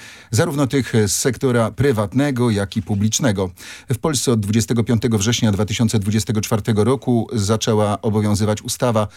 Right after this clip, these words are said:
z czternastego czerwca dwa tysiące dwudziestego czwartego roku o ochronie sygnalistów,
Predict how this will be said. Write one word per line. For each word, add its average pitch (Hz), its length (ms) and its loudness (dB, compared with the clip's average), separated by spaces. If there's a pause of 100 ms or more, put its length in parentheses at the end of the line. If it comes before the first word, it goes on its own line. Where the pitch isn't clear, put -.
(160)
z - 60 -12
czternastego 113 560 0
czerwca 117 380 0
dwa 101 120 -2
tysiące 110 500 2 (180)
dwudziestego 110 440 0
czwartego 104 380 -2
roku 117 280 0
o 131 140 2
ochronie 123 300 2
sygnalistów, 101 640 -2